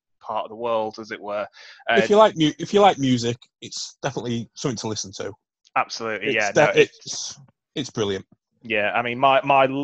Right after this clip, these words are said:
Speaker 1: my window of Genesis was very small until I started listening to them, and yeah, I've pretty much downloaded everything now. <laughs>
Speaker 2: Yeah, yeah.
Speaker 1: We are here for our main business, of course, which is Play Your Cards Right.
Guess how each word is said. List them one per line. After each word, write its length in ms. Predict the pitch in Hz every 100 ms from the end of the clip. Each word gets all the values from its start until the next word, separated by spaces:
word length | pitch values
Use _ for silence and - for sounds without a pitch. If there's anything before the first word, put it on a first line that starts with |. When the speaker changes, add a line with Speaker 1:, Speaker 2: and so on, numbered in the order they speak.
| 143
Speaker 1:
my 220 | 143 147
window 460 | 139 139 135 127 120
of 160 | 113 104
Genesis 480 | 127 117 - 110
was 140 | 123 107
very 280 | 120 110 107
small 440 | - 120 113 107
until 200 | 107 113
I 80 | 107
started 320 | - 110 101
listening 360 | 107 - 110 104
to 80 | 113
them, 240 | 107 104
and 340 | 101 104 107 -
yeah, 280 | 120 107 95
I've 240 | 107 104 _ _ _ _ -
pretty 160 | 131
much 220 | 113 104 -
downloaded 480 | 117 117 113 110 107
everything 540 | 110 104 101 - 98 101
now. 160 | 104 - -
<laughs> 80 | - _ - - -
Speaker 2:
Yeah, 180 | 135 110
yeah. 260 | 107 113 - - - - - - - - - - - 139
Speaker 1:
We 160 | 139
are 180 | 147 151
here 160 | 147 139
for 140 | 139
our 80 | 135
main 260 | 139 135 127
business, 320 | 131 123 120
of 100 | 113
course, 360 | 139 127 -
which 180 | 143 110
is 80 | 131
Play 220 | - 165 151
Your 80 |
Cards 380 | 127 123 117 104
Right. 260 | 113 117